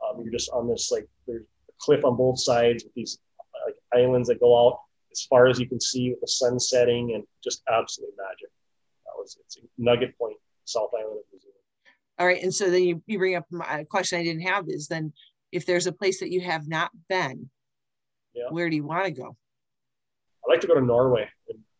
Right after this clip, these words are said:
Speaker 1: photograph orcas in Norway.
Speaker 2: Oh, that would be pretty cool.
Speaker 1: Yeah.
Speaker 2: Be cold.
Speaker 1: Yeah, yeah.
Speaker 2: <laughs> It'd be a little cold,
Speaker 1: Yeah,
Speaker 2: but
Speaker 1: very
Speaker 2: that would
Speaker 1: cold.
Speaker 2: be really neat.
Speaker 1: Yeah.
Speaker 2: Very cool. All right, I'm gonna try one new thing with you. I hope you are
Speaker 1: Yeah.
Speaker 2: game.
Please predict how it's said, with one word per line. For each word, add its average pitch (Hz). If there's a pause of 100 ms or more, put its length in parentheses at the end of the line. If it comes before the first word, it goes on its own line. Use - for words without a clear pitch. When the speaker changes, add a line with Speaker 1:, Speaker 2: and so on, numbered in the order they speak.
(100)
Speaker 1:
photograph 113 (100)
orcas 107
in 104
Norway. 101 (640)
Speaker 2:
Oh, 165
that 143
would 170
be 131
pretty 127 (100)
cool. - (360)
Speaker 1:
Yeah. 117 (200)
Speaker 2:
Be 151
cold. 156 (680)
Speaker 1:
Yeah, - (500)
yeah. 226 (160)
Speaker 2:
<laughs> -
It'd 160
be 180
a 180
little 170
cold, 180
Speaker 1:
Yeah, -
Speaker 2:
but 156
Speaker 1:
very 170
Speaker 2:
that -
would -
Speaker 1:
cold. 147
Speaker 2:
be 156
really 156
neat. 156 (260)
Speaker 1:
Yeah. - (240)
Speaker 2:
Very 262
cool. 190 (260)
All 233
right, -
I'm 277
gonna 427
try 254
one 208 (220)
new 233
thing 214
with 185
you. 165
I 175
hope 180
you 185
are 165
Speaker 1:
Yeah. 196 (260)
Speaker 2:
game. 185